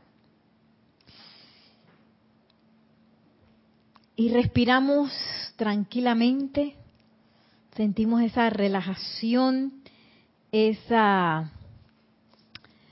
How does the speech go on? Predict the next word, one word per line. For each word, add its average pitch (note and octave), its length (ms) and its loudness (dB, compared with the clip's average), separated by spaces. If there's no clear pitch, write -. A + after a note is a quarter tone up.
serenidad A3+ 920 2